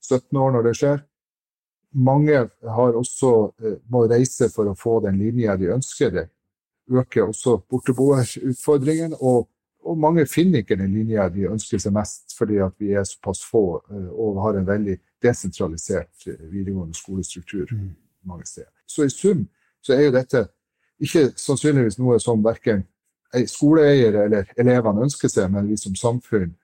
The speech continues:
Speaker 1: krever mer ressurser for å få det
Speaker 2: Mm.
Speaker 1: til.
Speaker 2: Men du, du, du nevner nå at, eh, mange må flytte hjemmefra for å kunne gå på videregående skole, og jeg sa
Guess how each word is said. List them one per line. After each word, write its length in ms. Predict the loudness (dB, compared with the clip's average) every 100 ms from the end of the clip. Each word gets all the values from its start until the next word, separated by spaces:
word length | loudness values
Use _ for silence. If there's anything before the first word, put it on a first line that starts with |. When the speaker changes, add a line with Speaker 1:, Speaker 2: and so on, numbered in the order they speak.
| -6
Speaker 1:
krever 360 | 0 0 2 0
mer 180 | 0 -2
ressurser 500 | -4 -6 -6 -6 -6
for 80 | -10
å 60 | -14
få 180 | -10 -6
det 100 | -6
Speaker 2:
Mm. 160 | -8
Speaker 1:
til. 100 | -12 -18 -20 _ _ _ _ -20 -10 0
Speaker 2:
Men 120 | 0
du, 440 | 2 2 2 2
du, 240 | 0 0 0
du 160 | 2 2
nevner 340 | 4 4 4
nå 200 | 4 4 2
at, 200 | 0 0
eh, 460 | 2 2 0 -2
mange 320 | -2 0 2 2
må 140 | 0
flytte 380 | 0 -4 -2 -2
hjemmefra 480 | 0 0 0 -2 -6
for 480 | -6 -4 -2 -4 -12 -8
å 240 | -6 -6 -8
kunne 480 | -4 0 2 2 0
gå 200 | -2 -2
på 100 | -2
videregående 420 | -2 -2 -4 -6
skole, 260 | -6 -2 0
og 40 |
jeg 80 | 0
sa 120 | 2